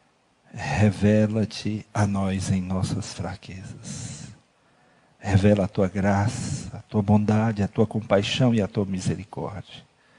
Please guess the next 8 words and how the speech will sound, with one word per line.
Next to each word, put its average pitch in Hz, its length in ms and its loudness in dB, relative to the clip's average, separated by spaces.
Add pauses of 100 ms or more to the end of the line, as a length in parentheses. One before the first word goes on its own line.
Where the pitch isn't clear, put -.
(640)
Revela 101 420 2
teu 104 300 2
poder, 85 580 -6
Senhor. - 480 -8 (2000)
E - 100 -14
quando 101 240 4
a 98 80 6
gente 104 580 2